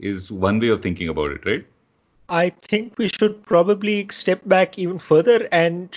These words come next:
Speaker 2: mention the books we are going to talk about today.
Speaker 1: Not a bad plan at all. So why don't you do the honors?
Speaker 2: Yeah, we are going to talk about a book called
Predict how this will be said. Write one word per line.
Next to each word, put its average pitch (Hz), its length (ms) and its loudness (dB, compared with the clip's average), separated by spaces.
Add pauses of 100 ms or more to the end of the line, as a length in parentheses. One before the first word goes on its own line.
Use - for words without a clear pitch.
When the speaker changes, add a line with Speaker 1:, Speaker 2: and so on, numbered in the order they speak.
(160)
Speaker 2:
mention 175 460 -2
the 175 80 0
books 165 240 -2
we 160 80 4
are 165 100 6
going 160 200 0
to 147 100 -6
talk 139 220 0
about 147 260 0
today. 143 380 2 (1200)
Speaker 1:
Not 104 160 0
a 101 60 0
bad 98 160 0
plan 113 160 0
at 117 100 0
all. 117 220 -2 (220)
So 92 160 -8
why 98 160 2
don't 107 120 -2
you 110 120 -6
do 101 100 -2
the 101 120 -2
honors? 87 360 -4 (800)
Speaker 2:
Yeah, 190 420 2 (100)
we 175 160 0
are 180 80 2
going 180 320 -2
to - 80 -20
talk 214 340 0
about 180 800 0 (120)
a 160 60 -2
book 156 440 -4
called 180 380 6